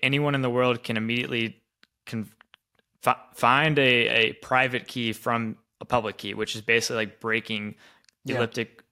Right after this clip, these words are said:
Speaker 1: curve cryptography itself, which is my understanding, basically breaking mathematics itself as we know it today. And so it's like, if that's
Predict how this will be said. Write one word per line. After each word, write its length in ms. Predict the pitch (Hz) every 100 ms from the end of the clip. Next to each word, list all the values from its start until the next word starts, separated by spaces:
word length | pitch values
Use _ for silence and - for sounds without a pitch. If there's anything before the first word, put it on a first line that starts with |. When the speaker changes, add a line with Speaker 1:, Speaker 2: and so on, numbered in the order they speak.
| _
Speaker 1:
curve 420 | - 117 113 104 -
cryptography 640 | 117 - 110 107 107 - 101
itself, 500 | - - 107 98 -
which 160 | 113
is 260 | 113 101 - - - -
my 160 | 117
understanding, 400 | 117 110 117 110
basically 360 | 104 117 - 110
breaking 460 | 98 113 110 110
mathematics 640 | 107 104 107 107 104 98 -
itself 440 | - - 107 -
as 260 | 113 107 101
we 80 | 104
know 140 | 104
it 140 | 104 -
today. 400 | 104 104 101 - - - -
And 100 | 123
so 140 | -
it's 140 | 131 143
like, 160 | 127 -
if 160 | 123
that's 460 | - 143 170 -